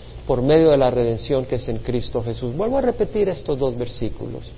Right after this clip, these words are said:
Los vuelvo a repetir porque son claves y es importante que los conozcamos, los manejemos y los compartamos. Ahora, en el capítulo nueve al once,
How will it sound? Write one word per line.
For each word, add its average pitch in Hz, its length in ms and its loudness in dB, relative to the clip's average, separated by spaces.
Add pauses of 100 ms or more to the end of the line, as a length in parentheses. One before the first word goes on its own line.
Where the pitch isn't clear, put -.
(560)
Los 135 140 2
vuelvo 202 220 10
a 202 40 8
repetir 190 440 2
porque 170 220 -2
son 180 280 -2
claves 147 680 6 (540)
y 139 80 2
es 139 160 2
importante 139 560 2
que 131 80 -2
los 120 220 0
conozcamos, 151 680 2
los 127 140 2
manejemos 120 640 0
y 123 60 -4
los 113 180 -4
compartamos. 113 880 2 (800)
Ahora, 160 220 8
en 156 40 8
el 151 60 2
capítulo 220 480 8
nueve 196 340 12
al 175 160 10
once, 165 460 6